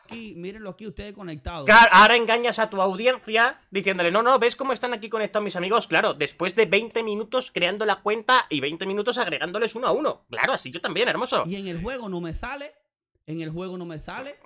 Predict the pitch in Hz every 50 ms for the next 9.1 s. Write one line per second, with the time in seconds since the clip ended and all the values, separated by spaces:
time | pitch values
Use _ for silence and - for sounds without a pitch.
0 | - - - 185 180 208 190 - - 151 - 220 226 175 - 113 170 214 269 220
1 | 135 - _ _ - 123 - - - 107 - 160 160 160 - 226 233 240 240 220
2 | - 165 196 233 247 - 208 175 151 143 139 160 202 214 175 139 131 - - -
3 | 202 214 - 247 254 262 254 - - 247 262 302 285 254 208 214 240 214 160 165
4 | 160 151 143 - _ _ _ _ _ _ _ _ _ _ _ _ _ _ _ -
5 | 151 170 190 214 202 190 170 147 143 143 143 156 180 165 143 135 139 - _ _
6 | - 185 226 277 277 254 202 214 262 277 285 320 285 202 175 180 214 202 175 -
7 | 208 254 302 294 285 254 180 165 170 226 277 226 180 - - 294 370 349 247 -
8 | 165 233 - 339 302 - 214 - 294 311 311 330 285 214 185 - 330 349 - -
9 | 147 98